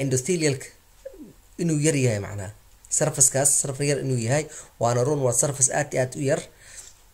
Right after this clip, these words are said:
Waxyaalaha baabi'in kara wuxuu yahay haddii meesha biyo uu soo galo oo kale, surface-ka dushiisa oo alveoli-ga haddii uu soo galo,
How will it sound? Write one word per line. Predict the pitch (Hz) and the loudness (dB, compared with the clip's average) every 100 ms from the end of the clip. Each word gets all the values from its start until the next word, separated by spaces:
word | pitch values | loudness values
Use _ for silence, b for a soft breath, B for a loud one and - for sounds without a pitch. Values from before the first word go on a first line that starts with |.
| - - - - | -20 -20 -18 -8
Waxyaalaha | 147 127 139 160 170 | -4 0 4 6 6
baabi'in | 131 135 131 165 | 4 2 2 -2
kara | 139 127 | 2 0
wuxuu | 117 135 | 2 0
yahay | 123 139 139 | 2 2 0
haddii | 127 135 | 0 -2
meesha | 151 165 139 131 | 2 2 2 -2
biyo | 107 160 170 | -4 -4 -2
uu | 135 | 4
soo | - 123 | 4 4
galo | 113 110 | -2 -4
oo | 95 | -6
kale, | 98 | -6
surface-ka | 185 147 147 127 - - | -4 -4 -4 -4 -4 -4
dushiisa | 110 - - 123 - - | 4 6 6 6 2 2
oo | - 117 | -2 -4
alveoli-ga | 110 123 135 110 117 147 B B B | -2 0 2 2 0 -2 B B B
haddii | - 113 123 120 | -10 -6 -4 -4
uu | 131 | 0
soo | 120 135 127 | 2 4 2
galo, | 101 120 | 2 2